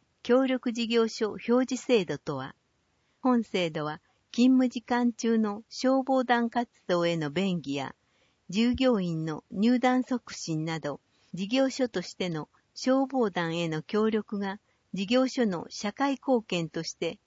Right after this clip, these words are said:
広く認められるものです。これにより、事業所の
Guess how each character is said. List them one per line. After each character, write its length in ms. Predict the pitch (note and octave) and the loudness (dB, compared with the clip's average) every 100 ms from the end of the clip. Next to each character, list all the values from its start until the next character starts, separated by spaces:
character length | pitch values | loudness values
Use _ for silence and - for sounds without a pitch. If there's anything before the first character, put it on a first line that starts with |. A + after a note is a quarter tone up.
| _ | _
広 300 | C#4 C#4 A#3 | -2 -2 -2
く 80 | E3 | -6
認 300 | D#3+ E3 G#3+ | -6 -2 0
め 160 | G#3+ G#3 | 2 0
ら 100 | G3+ | 0
れ 100 | F#3+ | -2
る 120 | F#3 | -4
も 120 | E3+ | -4
の 140 | E3 | -4
で 140 | C#3+ C#3 | -6 -10
す。 80 | _ _ _ _ _ _ _ _ _ _ _ _ _ | _ _ _ _ _ _ _ _ _ _ _ _ _
こ 140 | - | -4
れ 160 | G#3 G#3 | -2 -2
に 120 | G3+ | -2
よ 120 | F#3+ | -2
り、 180 | F3 - _ _ _ - | -4 -10 _ _ _ -12
事 140 | F3+ | -4
業 220 | F#3+ B3+ | 2 4
所 200 | B3+ B3 | 2 -2
の 220 | G3+ E3 | -2 -4